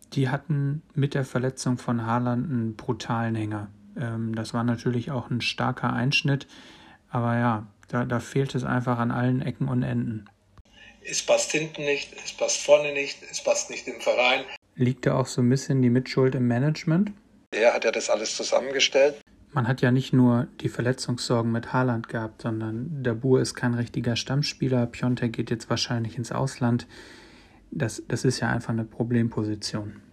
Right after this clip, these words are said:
Speaker 2: Und deswegen glaube ich schon, dass sie, wenn sich eine Möglichkeit ergibt, äh, auf den Transfermarkt zuschlagen würden, was diese Position betrifft.
Speaker 1: Bei Peppi hat man das ja schon verpasst.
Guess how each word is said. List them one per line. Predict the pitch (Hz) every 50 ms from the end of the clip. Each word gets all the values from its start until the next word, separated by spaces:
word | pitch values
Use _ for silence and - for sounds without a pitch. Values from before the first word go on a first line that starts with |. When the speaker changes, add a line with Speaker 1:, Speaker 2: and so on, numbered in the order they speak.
| _ _ _ - - _ _ -
Speaker 2:
Und | 123 117 117 110 107 101
deswegen | 107 104 - - - 123 120 113 127
glaube | 120 - 113 117 - - 127
ich | 123 120 120 -
schon, | - - 117 127 143
dass | 135 117 - -
sie, | - 123 - - - - - - - - -
wenn | 127 123
sich | - 135 120
eine | 123 117
Möglichkeit | 113 117 113 - - - - - 120 120 110
ergibt, | 110 104 - 117 123 120 - -
äh, | 127 120 120 120 120 117 123 123 120 117 113 113 113 107 - -
auf | 120 117 -
den | - 123 117
Transfermarkt | 117 117 110 - - 123 117 117 120 113 -
zuschlagen | - 120 120 - - 127 123 123 120 120
würden, | 123 - -
was | - 110 - -
diese | 113 107 101 -
Position | 120 117 - 131 - - 127 117
betrifft. | - - - - - - - - - - - _ _ _ _ _ _ _ _ _ _ _ -
Speaker 1:
Bei | 170 131 127 127
Peppi | - - 143 - -
hat | 139 135 131 -
man | 135 127
das | 131 131 - -
ja | 135 120
schon | - - 147 117
verpasst. | 127 127 123 117 - 123 117 107 104 - -